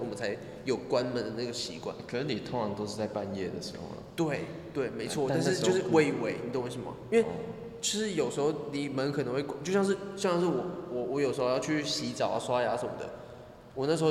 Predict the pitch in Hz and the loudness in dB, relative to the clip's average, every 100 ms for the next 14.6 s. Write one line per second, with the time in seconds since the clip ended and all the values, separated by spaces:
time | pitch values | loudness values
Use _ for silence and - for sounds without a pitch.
0 | 156 160 160 - 160 143 131 117 135 117 | 6 4 2 2 4 6 4 2 2 0
1 | 104 - - - - - 156 175 135 - | -2 -8 -10 -12 -10 0 4 4 2 -2
2 | - - - - - - 135 180 175 185 | -4 -8 -10 -12 -12 -6 -2 0 0 0
3 | 175 180 - - 135 127 110 135 117 113 | 0 -4 -8 -4 -2 0 -2 -4 -4 -4
4 | 127 110 73 - - 107 92 87 - - | -6 -6 -8 -12 -8 -8 -6 -8 -12 -2
5 | 147 151 139 139 123 - - - - - | 4 4 4 0 -2 -4 -8 -10 -14 -4
6 | 165 156 147 123 131 147 143 - 110 107 | 2 2 2 0 -2 -2 -2 -6 -6 -2
7 | 165 170 160 180 175 170 170 151 127 113 | 2 4 4 4 4 4 2 2 0 -2
8 | - 170 196 180 151 127 107 127 120 117 | -2 0 0 2 0 0 -2 -4 -6 -6
9 | 139 139 123 95 117 120 127 117 110 120 | -6 -4 -4 -4 -6 -4 -4 -2 -2 -4
10 | 110 104 85 - 85 - - - - - | -4 -4 -6 -6 -8 -10 -12 -12 -16 -18
11 | - - 190 143 101 - 131 131 127 120 | -6 4 6 6 0 -2 2 2 2 0
12 | 110 110 - 151 151 151 117 131 127 151 | -2 -2 -2 0 0 -2 -2 -4 -2 0
13 | 147 123 131 117 - - - - - - | 2 0 0 -2 -4 -8 -12 -14 -16 -14
14 | 120 127 120 - 90 67 | -6 -4 -4 -8 -10 -10